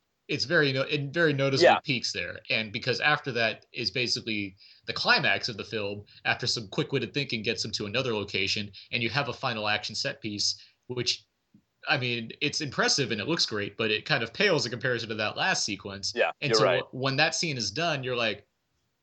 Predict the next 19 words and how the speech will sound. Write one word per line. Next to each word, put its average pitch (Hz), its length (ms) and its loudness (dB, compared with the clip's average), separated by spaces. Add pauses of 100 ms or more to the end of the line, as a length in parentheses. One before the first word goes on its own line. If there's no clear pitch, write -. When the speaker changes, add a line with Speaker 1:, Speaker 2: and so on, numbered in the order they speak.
(160)
Speaker 1:
and 143 160 4
then 147 80 2
the 127 80 0
movie 143 280 4
basically 113 540 2
ends 160 160 0
after 95 220 -2
that, 101 140 0
you're 110 100 -4
like, 98 260 -4
"Oh, 92 220 -4
well, 95 200 -8 (640)
okay." 117 260 -4 (160)
<laughs> - 180 -2
Like, - 280 6 (560)
and 135 140 0 (120)
Speaker 2:
Mm-hmm. 98 140 -14 (160)
Speaker 1:
which 156 220 2
is, 139 260 -2